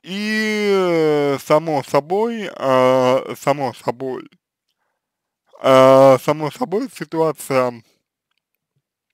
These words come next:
ам, э, складывается таким образом,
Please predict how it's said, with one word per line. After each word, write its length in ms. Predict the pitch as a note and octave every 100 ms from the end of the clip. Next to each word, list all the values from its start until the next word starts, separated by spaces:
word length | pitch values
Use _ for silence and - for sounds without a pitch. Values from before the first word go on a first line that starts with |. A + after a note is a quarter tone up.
| _ - -
ам, 540 | A#2+ A#2+ A2+ A2 G#2+ G2+ _ _ _ _ _ _ _ _ _ _ _ _ _ _ _ _ _ _ _ _
э, 260 | B2+ B2+ B2+ - -
складывается 1200 | - D3+ D#3+ D3+ B2+ B2+ A#2+ - - C3 B2 - _ _ _
таким 400 | C#3+ C3 D3+ D#3+
образом, 680 | A3 G#3+ G3+ F#3 F3+ D#3+